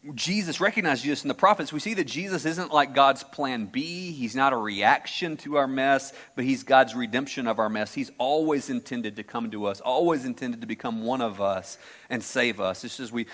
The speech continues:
and we're reminded that as we look at these promises that were made about him hundreds of years before his birth. So in Matthew, uh, Matthew's gospel was specifically written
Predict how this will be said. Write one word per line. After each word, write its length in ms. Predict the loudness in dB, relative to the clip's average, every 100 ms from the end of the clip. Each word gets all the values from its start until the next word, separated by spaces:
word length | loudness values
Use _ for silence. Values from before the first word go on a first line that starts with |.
| -8
and 100 | -4
we're 100 | -2
reminded 460 | 0 0 0 -2 0
that 140 | 0
as 100 | -2
we 80 | -4
look 180 | -6 -6
at 60 | -6
these 160 | -6
promises 540 | -2 -2 -2 -4 -8 -8
that 80 |
were 100 | -4
made 220 | -4 -4 0
about 200 | 0 0
him 140 | -6
hundreds 480 | -4 -4 -4 -8 -10
of 100 | -6
years 400 | -6 -6 -8 -14 -20 -20 -16
before 240 | -10 -6 -4
his 100 | -4
birth. 320 | -4 -4 -4
So 240 | -6 -6 -6 -18 -4
in 200 | -2 0
Matthew, 480 | 0 0 0 0 0 -2 -2
uh, 160 | 2 4
Matthew's 520 | 4 2 2 -4 0
gospel 440 | 4 4 4 -2
was 160 | -2 -4
specifically 720 | -6 -8 0 0 0 -4 -2
written 460 | 0 0 -2 -4